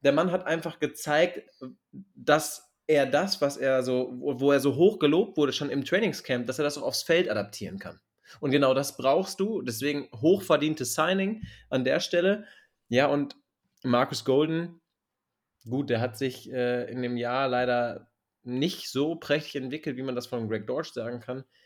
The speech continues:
An der Stelle eine logische Schlussfolgerung, dass man ihn, ähm, gecuttet hat, damit Cap safe, äh, Cap Space saved, äh, spart. Das musste einfach sein.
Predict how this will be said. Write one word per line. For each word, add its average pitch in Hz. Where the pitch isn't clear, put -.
An 110
der 110
Stelle 120
eine 113
logische 113
Schlussfolgerung, 120
dass 110
man 117
ihn, 113
ähm, 104
gecuttet 110
hat, -
damit 110
Cap -
safe, 139
äh, 123
Cap 135
Space 143
saved, 151
äh, 120
spart. 131
Das 110
musste 120
einfach 110
sein. 110